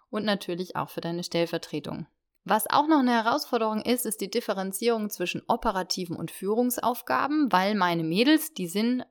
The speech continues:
am Bett, so nennen sie das, ja, also die sind auch ganz normal an, m, bei den Patienten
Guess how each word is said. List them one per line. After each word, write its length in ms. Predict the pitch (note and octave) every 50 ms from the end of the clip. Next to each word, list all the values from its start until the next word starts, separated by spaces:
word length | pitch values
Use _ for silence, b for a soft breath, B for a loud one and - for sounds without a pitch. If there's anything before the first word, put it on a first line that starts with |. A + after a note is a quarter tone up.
| _ _ _
am 260 | - E3 E3 E3+ D#3+
Bett, 320 | - A3 D4 - - - _
so 140 | _ - D#3+
nennen 260 | D#3+ E3 F#3 A3+ B3
sie 120 | A#3+ B3 B3
das, 260 | C#4 D#4 D#4 D4+ -
ja, 180 | F#3 E3+ F#3+ - -
also 180 | F3+ F3 E3+
die 140 | E3 E3 F#3
sind 340 | F3 G3 A3 A#3 A#3 A3 G#3+ -
auch 240 | - E3 - - -
ganz 260 | - G#3+ A3 A#3 -
normal 380 | - G3+ G3 F#3 F#3 G3 G3 G3 b b b b b b b
an, 440 | - - E3+ E3+ F3 F3+ F3+ F3 - - -
m, 360 | - F3 F3 E3 E3 E3 E3 D#3
bei 140 | E3 E3+ F3+
den 180 | F3+ E3 D#3
Patienten 640 | - - D3 - - - A#3 C4 C#4+ C4+ C#4 C#4+